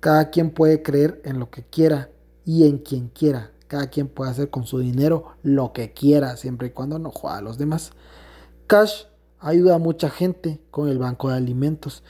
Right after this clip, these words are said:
Incluso una vez donó, si no estoy mal, dos meses de comida al Hospital Nacional San Juan de Dios. Pero creo que todos tenemos derecho a formar nuestro criterio.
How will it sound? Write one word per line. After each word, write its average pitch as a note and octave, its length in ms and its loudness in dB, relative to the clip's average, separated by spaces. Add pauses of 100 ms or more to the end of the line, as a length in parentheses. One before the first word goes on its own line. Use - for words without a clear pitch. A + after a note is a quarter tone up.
(260)
Incluso F3+ 540 4
una F3 320 2
vez F3+ 220 4
donó, E3+ 420 0
si D3+ 200 -2
no D3 80 0
estoy E3 220 -2
mal, E3+ 340 -2
dos G#3 340 4
meses G#3 440 -2
de D#3+ 140 -4
comida D#3+ 420 -2
al D#3+ 100 2
Hospital C#3+ 420 -6
Nacional C#3+ 420 -4
San C3+ 140 -8
Juan A#2+ 220 -8
de A#2+ 100 -6
Dios. C#3 380 -2 (840)
Pero G#3+ 420 6
creo G#3 360 6
que G3 120 2
todos F#3 420 2
tenemos F3 400 0
derecho D#3+ 380 2
a F#3 40 -4
formar C#3+ 420 -2
nuestro C#3+ 320 -2
criterio. C#3 580 -2